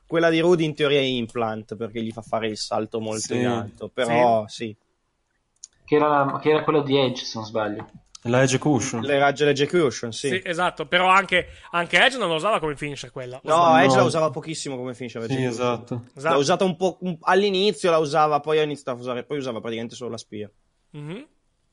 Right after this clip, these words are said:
Speaker 4: Eh, stavo cercando, stavo cercando le quote della W W E su Paddy Power, perché penso che ci siano, e Paddy Power inglese, precisiamo, non, non quello italiano, perché quello italiano non quota praticamente le,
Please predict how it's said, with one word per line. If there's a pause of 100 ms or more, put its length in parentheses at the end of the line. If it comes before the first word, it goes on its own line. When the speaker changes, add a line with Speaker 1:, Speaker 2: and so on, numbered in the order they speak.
(680)
Speaker 4:
Eh,
stavo
cercando,
stavo
cercando
le
quote
della
W
W
E
su
Paddy
Power,
perché
penso
che
ci
siano,
e
Paddy
Power
inglese,
precisiamo,
non, (420)
non
quello
italiano,
perché
quello
italiano
non
quota
praticamente
le,